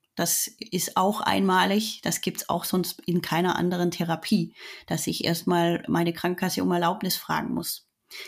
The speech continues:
Denn der Arzt hat eigentlich die Verschreibungshoheit an der Stelle. Und, ähm, wenn sich das natürlich jetzt vermischt und auch für, ähm,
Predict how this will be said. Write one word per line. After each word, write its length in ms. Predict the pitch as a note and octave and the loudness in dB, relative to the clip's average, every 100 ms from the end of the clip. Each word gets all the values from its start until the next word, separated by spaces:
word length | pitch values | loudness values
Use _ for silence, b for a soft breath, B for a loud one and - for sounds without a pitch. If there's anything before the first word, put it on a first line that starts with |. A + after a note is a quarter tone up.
| B F#3 | B 0
Denn 160 | F3+ | 4
der 140 | E3+ F3 | 4 2
Arzt 260 | F3 - | 0 0
hat 120 | F#3 | 0
eigentlich 360 | - F3+ F3+ - | 2 2 2 0
die 260 | F#3 F3 F3+ | 2 2 0
Verschreibungshoheit 1500 | - - - - F#3+ G3+ F#3+ - G3 G#3 D#3 C#3+ - - _ _ _ _ - | 0 0 0 0 2 4 2 2 2 2 2 0 -2 -10 _ _ _ _ -4
an 160 | E3+ | 0
der 140 | E3+ E3 | 0 0
Stelle. 460 | - - E3 E3+ - B B B B B B B B B | -2 -4 -4 -6 -10 B B B B B B B B B
Und, 320 | - F3+ F3 | 0 2 2
ähm, 480 | - F3 E3+ E3+ E3+ B - | 0 2 4 4 0 B 0
wenn 180 | F#3 G3 | 2 4
sich 160 | G3 | 2
das 220 | F#3 F#3 | 2 2
natürlich 340 | F#3 - F#3+ - | 2 2 2 2
jetzt 200 | F3+ - | 0 0
vermischt 600 | F#3 F3+ F#3+ A3 - - | 2 4 4 4 0 -2
und 280 | F#3+ F3+ - | 0 0 0
auch 200 | E3+ - | -2 -2
für, 720 | - E3+ E3+ E3 - - - _ | 0 2 4 2 0 -4 -16 _
ähm, 680 | F3 E3 D#3+ D#3+ D#3+ E3 E3+ | 0 2 4 2 2 0 -4